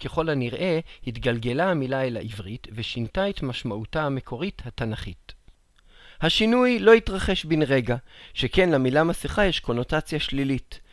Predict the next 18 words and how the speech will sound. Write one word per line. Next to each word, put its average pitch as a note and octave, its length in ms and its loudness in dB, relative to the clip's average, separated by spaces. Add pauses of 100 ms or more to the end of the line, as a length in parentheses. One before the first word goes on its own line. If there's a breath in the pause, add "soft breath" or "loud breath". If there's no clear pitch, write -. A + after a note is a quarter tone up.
(160 soft breath)
כאמור, F#2+ 520 -4 (260 loud breath)
"אלוהי G2+ 280 -4
מסכה C3 480 2
לא A2+ 180 2
תעשה C3+ 360 0
לך", C3 320 -4 (420 soft breath)
ולכן A#2 460 2
בחיבורים A2+ 540 0
יהודיים C3+ 640 -2 (280 loud breath)
נמצא C#3 440 2
את G#3 120 2
המילה D#3+ 320 4
פרצופין - 920 0 (380 soft breath)
לתיאור C3 480 -2
מסכות. - 680 -6 (720 soft breath)
כך F3+ 240 6
למשל, A#2 500 0 (280 loud breath)
בספר C3+ 540 0